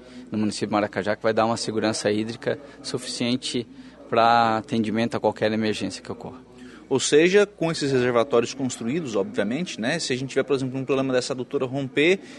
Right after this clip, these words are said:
Speaker 2: esse reservatório supre a necessidade de água de Maracajá.
Speaker 1: Exatamente. As adutoras, elas levam água aos reservatórios, os reservatórios distribuem a população através das redes de abastecimento.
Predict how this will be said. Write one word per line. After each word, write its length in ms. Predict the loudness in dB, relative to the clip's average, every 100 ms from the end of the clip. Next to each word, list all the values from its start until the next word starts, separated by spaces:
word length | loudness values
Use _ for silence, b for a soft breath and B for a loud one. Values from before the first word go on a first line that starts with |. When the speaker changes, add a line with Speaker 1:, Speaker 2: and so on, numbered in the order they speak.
| B
Speaker 2:
esse 200 | -4 0
reservatório 520 | 2 4 4 4 2 0
supre 560 | 0 0 0 0 -2 0
a 180 | 0 0
necessidade 500 | -4 -8 0 0 2
de 40 |
água 140 | 0
de 40 | 0
Maracajá. 380 | -4 -2 -2 -4 -8 -4
Speaker 1:
Exatamente. 640 | -2 4 4 4 4 4 2
As 80 | 2
adutoras, 440 | 2 4 4 6
elas 240 | 6 6 6
levam 240 | 4 6
água 180 | 4 4
aos 100 | 4
reservatórios, 800 | 4 6 6 6 6 6 4 2
os 100 | 4
reservatórios 640 | 6 6 6 6 6 6
distribuem 560 | 2 -2 2 4 4 4
a 60 |
população 500 | 2 0 4 4 6
através 380 | 2 4 6 6
das 120 | 4
redes 220 | 4 4 4
de 60 |
abastecimento. 760 | 4 4 2 -2 2 2 2